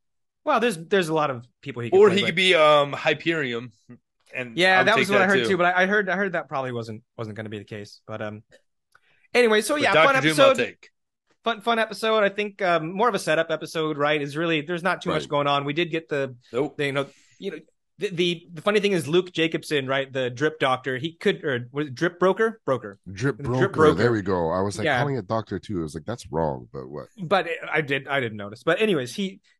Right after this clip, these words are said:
Speaker 1: he could be a reoccurring character. He could just be, you know, a step in for a couple episodes. This is obviously the way that Jen's gonna get, like, her legit, like, superhero suit where she, like, you know, fights Daredevil or they have a little confrontation that was in the trailers.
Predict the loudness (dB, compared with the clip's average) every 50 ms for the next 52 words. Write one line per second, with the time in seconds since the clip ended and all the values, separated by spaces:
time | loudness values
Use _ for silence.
0 | _ _ -2 0 0 0 0 0 -2 0 0 0 2 2 0 0 -2 -2 -2 -2
1 | -2 -2 -2 0 0 0 0 0 -2 -4 -6 -8 -8 -6 -4 -6 -8 -8 -6 -4
2 | -2 -2 -2 -2 -2 -4 -4 -4 -4 -2 -4 -2 -2 -2 -2 -4 -4 -6 -6 -6
3 | -4 -4 -4 -4 -6 -8 -8 -8 -6 -4 -4 -4 -6 -8 -12 -12 -12 -14 -14 -8
4 | -6 -4 -4 -2 -4 -4 -6 -6 -6 -6 -4 -2 -2 -2 -2 -2 -4 -6 -8 -12
5 | _ _ _ _ _ -8 -4 -2 -2 -2 -2 -4 -6 -6 -4 -2 -2 -4 -2 -2
6 | -4 -4 -4 -4 -4 -4 -4 -6 -4 -2 -2 -2 -2 -2 -6 -8 -8 -8 -8 -8
7 | -6 -4 -4 -2 -2 -4 -4 -6 -8 -8 -8 -8 -10 -12 -12 -10 -10 -10 -8 -8
8 | -8 -8 -10 -12 _ _ _ _ _ _ _ _ -14 -12 -12 -8 -6 -6 -6 -6
9 | -6 -6 -6 -4 -2 -4 -2 -2 -4 -4 -4 -4 -6 -6 -8 -8 -8 -8 -10 -10
10 | -10 -10 -12 -12 -12 -12 -14 -12 -10 -10 -10 -10 -12 -12 -12 -14 -14 -16 -16 -16
11 | -14 -6 -4 -2 0 0 -2 -2 -4 -8